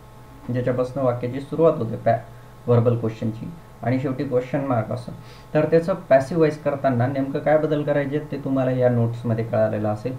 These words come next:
तर आपण एक्झाम्पलवरनं त्याच्यावर जाऊ म्हणजे तुम्हाला त्या गोष्टी कळतील,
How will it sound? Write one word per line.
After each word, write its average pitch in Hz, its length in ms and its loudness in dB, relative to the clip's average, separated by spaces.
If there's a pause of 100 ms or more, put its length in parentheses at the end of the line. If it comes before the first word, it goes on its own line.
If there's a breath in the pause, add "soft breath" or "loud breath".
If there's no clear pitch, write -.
(420 loud breath)
तर 151 80 4
आपण 151 240 4
एक्झाम्पलवरनं 156 760 2
त्याच्यावर 147 380 -2
जाऊ 143 180 0
म्हणजे 127 240 0
तुम्हाला 123 300 0
त्या 120 120 0
गोष्टी 113 300 0
कळतील, 160 320 -2